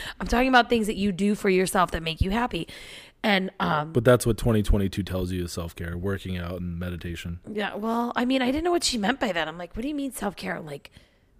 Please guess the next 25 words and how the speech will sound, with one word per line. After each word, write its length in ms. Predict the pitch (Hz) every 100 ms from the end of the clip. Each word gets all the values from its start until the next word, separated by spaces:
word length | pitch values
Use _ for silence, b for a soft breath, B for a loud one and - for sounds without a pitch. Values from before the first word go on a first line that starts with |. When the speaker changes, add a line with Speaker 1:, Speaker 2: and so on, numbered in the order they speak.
| b _ -
Speaker 2:
Well, 180 | 135 113
obviously 380 | 98 95 101 101
it 60 |
means 280 | 98 98 98
something 500 | - - 101 98 101
different 260 | 90 92 92
to 60 | 92
everybody. 400 | 113 101 76 - 220
Speaker 1:
Yes. 420 | 294 277 - - - - -
To 120 | 220
me, 340 | 240 277 247
it 120 | 240 220
was 180 | 208
like, 360 | 202 190 190 - _ _ _ _ _ _ _ _ _ _ _ _ 208
"What 140 | 208
do 40 | 220
you 120 | 214
do 120 | 214
to 80 | 202
care 240 | - 220 214
for 120 | 202
yourself, 500 | 180 - 190 156 -
your 60 | 175
body?" 360 | 175 151 143 _
Speaker 2:
Mm-hmm. 260 | 101 98